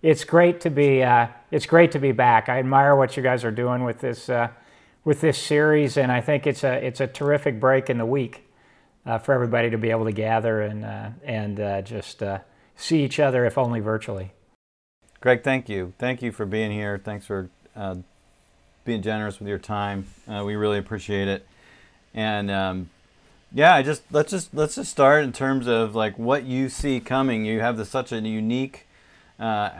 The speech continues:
Speaker 2: unique access, uh, to information between, you know, the things you see in your portfolio companies and the, the board work you do, uh, with Home Depot and Baker Hughes, and then,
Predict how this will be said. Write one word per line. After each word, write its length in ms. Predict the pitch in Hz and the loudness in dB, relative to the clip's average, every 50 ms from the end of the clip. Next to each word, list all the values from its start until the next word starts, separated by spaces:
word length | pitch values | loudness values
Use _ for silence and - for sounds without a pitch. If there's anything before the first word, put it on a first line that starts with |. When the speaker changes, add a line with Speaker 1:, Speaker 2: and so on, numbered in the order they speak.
| - - | -14 -8
Speaker 2:
unique 300 | 139 139 139 147 151 156 | -2 0 0 0 0 0
access, 680 | 139 131 131 131 - - 131 110 104 101 - - - - - | 2 2 2 2 0 -4 -4 -4 -4 -6 -8 -16 -20 -18 -12
uh, 220 | 120 110 107 107 | -8 -6 -6 -6
to 160 | 104 - 120 | -8 -8 -8
information 840 | 113 113 110 - 113 104 104 104 107 107 - 117 107 101 101 101 98 - _ _ | -8 -8 -8 -8 -8 -6 -4 -6 -6 -6 -8 -8 -8 -8 -8 -10 -10 -14 _ _
between, 640 | 117 101 - - 127 127 120 117 113 110 110 107 101 - _ _ _ _ _ _ _ _ _ - | -12 -12 -8 -8 -6 -4 -2 -2 0 -2 -2 -4 -6 -10 _ _ _ _ _ _ _ _ _ -6
you 80 | 110 | -4
know, 40 | 110 | -4
the 80 | 113 107 | -2 -2
things 220 | 127 131 131 120 | 0 -2 -2 -2
you 140 | 123 123 107 | -2 -4 -6
see 440 | - - 127 120 120 117 117 117 110 | -4 -4 -2 -2 0 0 -2 -4 -4
in 140 | 107 117 | -6 -6
your 80 | 110 107 | -6 -6
portfolio 560 | 101 - 113 110 104 - 131 131 131 127 127 | -4 -2 -4 -4 -2 -2 -4 -2 -2 -2 -2
companies 640 | 123 - 127 123 113 - 127 120 113 113 117 110 104 | -4 -4 -4 -4 -4 -4 -4 -2 -2 -2 -4 -4 -6
and 160 | 107 98 101 | -8 -8 -8
the, 60 | 104 | -8
the 180 | 101 95 104 104 | -8 -8 -10 -10
board 340 | 90 - 139 139 139 135 127 | -6 -2 2 4 4 4 2
work 280 | 123 123 117 113 - | 0 -4 -4 -4 -6
you 80 | 120 113 | -8 -8
do, 500 | 104 113 113 110 110 110 107 107 110 104 | -6 -4 -4 -4 -2 -2 -2 -4 -4 -6
uh, 240 | 90 104 101 98 101 | -6 -6 -4 -4 -4
with 140 | 98 95 - | -6 -8 -10
Home 220 | - 117 110 104 | -10 -8 -8 -8
Depot 380 | 98 107 107 101 - 110 104 101 | -8 -10 -10 -6 -4 -4 -2 -2
and 80 | 101 98 | -4 -4
Baker 260 | 104 101 95 - 107 | -6 -6 -8 -10 -14
Hughes, 480 | 95 90 110 107 104 104 104 101 92 95 | -12 -8 -8 -8 -6 -6 -8 -8 -8 -8
and 160 | 98 95 95 | -8 -8 -6
then, 280 | 98 98 95 98 92 | -6 -6 -6 -8 -10